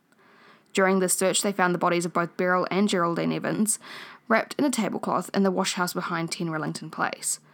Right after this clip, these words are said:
During the investigation into their deaths, it was determined that they had both been strangled. Timothy reportedly didn't know about his daughter's death until he was told by police.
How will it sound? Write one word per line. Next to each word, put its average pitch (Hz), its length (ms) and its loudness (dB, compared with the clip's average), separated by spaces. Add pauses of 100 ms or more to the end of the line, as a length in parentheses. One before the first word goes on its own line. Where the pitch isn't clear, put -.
(440)
During 233 240 4
the 233 80 4
investigation 190 580 2
into 190 280 0
their 175 100 0
deaths, 170 460 -2
it 180 80 2
was 196 140 0
determined 190 360 0
that 170 60 0
they 175 100 0
had 165 160 -4
both 175 260 0
been 165 180 -4
strangled. - 540 -4 (2000)
Timothy 254 320 4
reportedly 214 520 2
didn't 196 280 4
know 190 180 6
about 180 400 2
his 165 100 -4
daughter's 165 280 -4
death 165 180 -4
until 180 220 -4
he 180 80 0
was 170 120 -2
told 175 280 -4
by 151 160 -2
police. - 560 -4